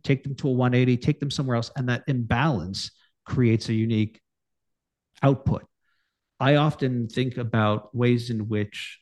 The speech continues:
I could bring somebody to a place where it's going to get them to say or think or do something that they haven't done before.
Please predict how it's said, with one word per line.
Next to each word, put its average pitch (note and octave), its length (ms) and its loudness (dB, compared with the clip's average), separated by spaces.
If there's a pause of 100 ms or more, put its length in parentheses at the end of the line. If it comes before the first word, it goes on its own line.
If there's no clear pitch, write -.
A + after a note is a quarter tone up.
(140)
I A#2 100 -2
could A2+ 320 -4
bring B2+ 240 2
somebody G#2+ 460 0
to A2 160 -4
a - 20 -6
place G#2 480 -2
where A2+ 100 -2
it's G#2+ 120 -8
going A#2 220 -4
to A#2+ 100 -4
get A2+ 260 -2
them A2+ 120 -6
to A2 100 -6
say B2 380 2
or A#2+ 200 -2
think A#2 360 -2
or A2+ 100 -4
do B2 180 0
something A2+ 380 -2
that G2+ 120 -8
they G2+ 80 -6
haven't A#2 460 0
done G2+ 200 2
before. A2+ 600 0